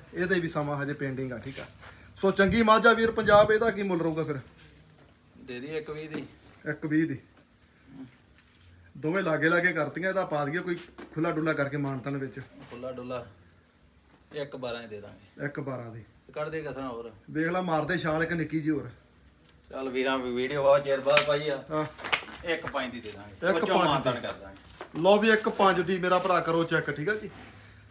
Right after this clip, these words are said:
Speaker 1: ਸੋ ਬਾਕੀ ਘਰੇ ਗਿਆ ਪਸ਼ੂ ਵੀ ਫੱਬਦਾ ਹੈ, ਵੀ ਇਹ ਨਹੀਂ ਹੈਗਾ ਗਾ ਵੀ ਇੱਕ ਪੰਜ ਰੁਪਈਆ ਲਾਤਾ, ਇੱਕ ਲੱਖ ਪੰਜ ਲਾਤਾ, ਵੀ ਕੋਈ ਆਂਢ ਗੁਆਂਢ, ਕੋਈ ਰਿਸ਼ਤੇਦਾਰ, ਕੋਈ ਸੱਜਣ ਪੁੱਛੇ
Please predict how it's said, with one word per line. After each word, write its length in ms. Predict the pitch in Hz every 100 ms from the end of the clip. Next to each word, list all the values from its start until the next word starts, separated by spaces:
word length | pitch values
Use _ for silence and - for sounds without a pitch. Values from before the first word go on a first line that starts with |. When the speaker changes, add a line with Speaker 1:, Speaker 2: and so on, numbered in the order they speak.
| -
Speaker 1:
ਸੋ 420 | 165 156 156 156 -
ਬਾਕੀ 220 | 165 180
ਘਰੇ 280 | 202 202 180
ਗਿਆ 100 | 202
ਪਸ਼ੂ 240 | 202 185
ਵੀ 160 | 214 214
ਫੱਬਦਾ 520 | 214 170 175 180 175
ਹੈ, 120 | 190 185
ਵੀ 120 | 185
ਇਹ 200 | 196 196
ਨਹੀਂ 100 | 190
ਹੈਗਾ 220 | 180 202
ਗਾ 100 | 202
ਵੀ 100 | 202
ਇੱਕ 160 | 190 196
ਪੰਜ 320 | - 190 190
ਰੁਪਈਆ 360 | 196 196 190 190
ਲਾਤਾ, 280 | 185 180
ਇੱਕ 100 | 185
ਲੱਖ 160 | 185 180
ਪੰਜ 280 | 180 170 170
ਲਾਤਾ, 280 | 175 170 180
ਵੀ 120 | 180
ਕੋਈ 160 | 180
ਆਂਢ 200 | 170 180
ਗੁਆਂਢ, 280 | 175 170 175
ਕੋਈ 300 | 175 175 170
ਰਿਸ਼ਤੇਦਾਰ, 360 | 165 156 165 170
ਕੋਈ 100 | 160
ਸੱਜਣ 260 | 151 156
ਪੁੱਛੇ 340 | 156 156 160